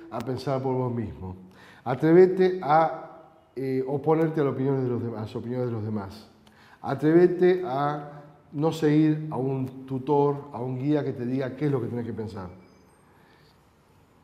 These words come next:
¿Y cuál es el principal obstáculo? La minoría de edad. La minoría de edad es un término que Kant usa en alemán, es Unmündigkeit. Un quiere decir no,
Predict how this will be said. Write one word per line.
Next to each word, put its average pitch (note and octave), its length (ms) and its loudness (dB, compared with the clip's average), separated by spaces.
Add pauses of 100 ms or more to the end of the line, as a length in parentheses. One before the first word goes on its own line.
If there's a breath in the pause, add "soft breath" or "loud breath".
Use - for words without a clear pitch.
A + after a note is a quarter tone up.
(320)
¿Y E3 100 -6
cuál A3+ 260 6
es A3 120 4
el D#3 100 2
principal C#3 400 0
obstáculo? D3+ 500 0
La F3 200 8
minoría D3+ 460 8
de C3+ 120 2
edad. A#2 280 -4
La B2+ 100 -4
minoría F3+ 360 4
de G#3 160 8
edad E3+ 360 4 (200)
es - 120 -16
un C3+ 80 -14
término C#3+ 240 0
que C3+ 140 2
Kant C#3+ 260 -2
usa D3 220 -6
en C3 60 -2
alemán, C3+ 260 0
es C3+ 240 -2
Unmündigkeit. D3 880 0 (1000 loud breath)
Un F#3+ 300 8
quiere D#3+ 240 0
decir C#3 280 2
no, D#3+ 440 6